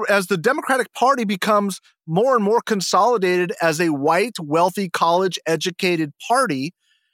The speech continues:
the realities of those policy priorities and those interests and what they're willing to die for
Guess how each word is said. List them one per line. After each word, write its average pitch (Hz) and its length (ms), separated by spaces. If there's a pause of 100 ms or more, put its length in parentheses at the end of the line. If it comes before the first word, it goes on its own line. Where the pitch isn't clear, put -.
(200)
the 190 120
realities 202 840
of 170 240
those 185 260
policy 226 540
priorities 170 840
and 165 160
those 170 260
interests 208 440
and 160 160
what 226 140
they're 196 180
willing 180 320
to 160 140
die 185 460
for 131 500